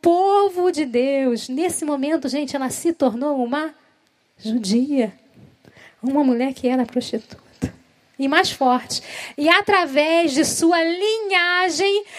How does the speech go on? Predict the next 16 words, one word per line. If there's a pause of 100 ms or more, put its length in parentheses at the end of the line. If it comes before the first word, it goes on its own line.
(120)
Jesus
nasce. (500)
Quando
a
gente
for, (100)
quando
vai
ler
Mateus
um,
cinco,
Mateus
relata (720)
a
vida,